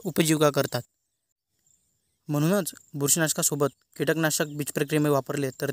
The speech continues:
ते दुधारी तलवारीचे काम करते. गौचो,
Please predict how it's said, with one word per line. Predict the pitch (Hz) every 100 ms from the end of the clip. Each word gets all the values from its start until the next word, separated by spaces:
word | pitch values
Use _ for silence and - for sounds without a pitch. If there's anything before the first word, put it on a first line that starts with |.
| -
ते | 143 147
दुधारी | 147 147 147 147
तलवारीचे | 139 139 139
काम | 143 139 131
करते. | 131 - 135 - _ _ _ _ _ _ _ _ _ _ _ _ _ _ _ _ _ _ _ _ _ _ _ _ _ _ _ -
गौचो, | 156 170 -